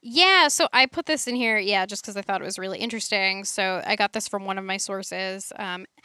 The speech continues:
"At the time, she moaned about the lack of decent and sensual roles for women in any screen genre in Britain,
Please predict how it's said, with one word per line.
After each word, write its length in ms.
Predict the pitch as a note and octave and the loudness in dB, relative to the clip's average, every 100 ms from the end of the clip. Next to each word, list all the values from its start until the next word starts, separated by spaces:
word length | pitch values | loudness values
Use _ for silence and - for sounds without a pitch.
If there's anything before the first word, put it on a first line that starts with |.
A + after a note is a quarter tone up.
| - _ - | -20 _ 2
"At 160 | C4+ - | 2 2
the 80 | |
time, 300 | - C4 A#3 | 2 4 4
she 180 | A#3 B3 | 4 -2
moaned 240 | A3+ A3 A#3+ | 0 0 2
about 220 | A3 G#3 | 0 0
the 100 | G#3 | 0
lack 260 | F#3+ G3 | 0 0
of 140 | A3 F#3+ | -4 -10
decent 420 | G#3 G#3 G#3+ F#3+ | -10 -6 -6 -4
and 140 | F#3+ G3 | -8 -6
sensual 600 | - A3+ - C4+ A#3 G#3 | -2 -2 -2 0 0 0
roles 420 | F#3+ G3 G3 G3 | 0 0 -2 -4
for 180 | - G3 | -6 -6
women 440 | F#3 F#3 F3+ D#3 | -4 -6 -4 -6
in 140 | F3 - | -6 -6
any 300 | F#3+ G3 G#3 | -8 -6 -8
screen 420 | - - G3 G3+ | -8 -8 -8 -8
genre 420 | F#3+ E3+ E3+ D#3 | -8 -8 -8 -12
in 120 | F3+ | -12
Britain, 500 | F#3+ F#3 F#2 F#2+ F#2+ | -10 -10 -10 -14 -20